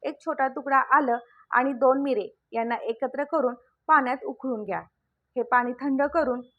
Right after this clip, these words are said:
दोन चमचे आठवड्यातून दोन वेळा मुलांना पिण्यास द्या,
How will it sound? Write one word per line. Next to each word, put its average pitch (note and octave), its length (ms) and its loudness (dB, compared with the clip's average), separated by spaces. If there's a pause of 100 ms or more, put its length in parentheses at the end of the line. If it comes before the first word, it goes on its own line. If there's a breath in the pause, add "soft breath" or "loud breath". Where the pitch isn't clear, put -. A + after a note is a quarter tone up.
(260)
दोन D4+ 260 2
चमचे C#4 520 -2
आठवड्यातून C4 560 0
दोन C#4+ 220 2
वेळा C4 220 0
मुलांना B3 420 -2
पिण्यास A3+ 380 -4
द्या, F3 200 -6